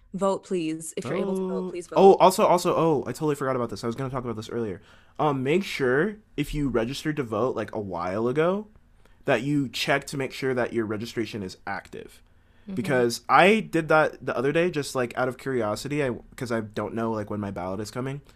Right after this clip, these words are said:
Speaker 2: So I went to go check, and it said my shit was inactive. And I was
Speaker 1: Ooh.
Speaker 2: like, "Huh?" And they were like, "Yeah, we just need you to confirm your, um, address, and then we'll activate it again." And so I did that, and now we're active.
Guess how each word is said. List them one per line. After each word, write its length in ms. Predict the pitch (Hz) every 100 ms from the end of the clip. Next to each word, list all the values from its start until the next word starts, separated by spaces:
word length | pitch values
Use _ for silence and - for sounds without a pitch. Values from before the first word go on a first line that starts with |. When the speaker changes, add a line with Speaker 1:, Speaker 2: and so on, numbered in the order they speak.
| -
Speaker 2:
So 120 | -
I 40 | 139
went 100 | 143
to 40 |
go 80 | 143
check, 320 | - 123 175 113
and 80 | 123
it 80 |
said 500 | 117 117 165 127 127 - - - -
my 140 | 104 156
shit 200 | 226 113
was 100 | 123
inactive. 680 | 131 127 196 - 67 - - - - - - -
And 80 |
I 40 | 147
was 100 | 143
Speaker 1:
Ooh. 60 |
Speaker 2:
like, 100 | 127
"Huh?" 480 | - 135 165 240 427 - - -
And 100 | -
they 60 | 151
were 80 | 160
like, 160 | 156
"Yeah, 160 | 160 147
we 80 | 135
just 160 | 147
need 100 | 151 151
you 60 |
to 100 | 135
confirm 500 | 123 127 120 127 127
your, 200 | 120 107 107
um, 220 | 101 98
address, 640 | 110 113 104 90 101 - - - - -
and 140 | 117 113
then 80 | 110
we'll 140 | 104
activate 380 | - 113 104 92
it 120 | 87
again." 340 | 82 82 85 113
And 100 | 113
so 120 | 120
I 60 | 120
did 160 | 180
that, 260 | 147 110 151 - _ -
and 120 | 117
now 160 | 113 131
we're 100 | 117
active. 480 | 101 - - -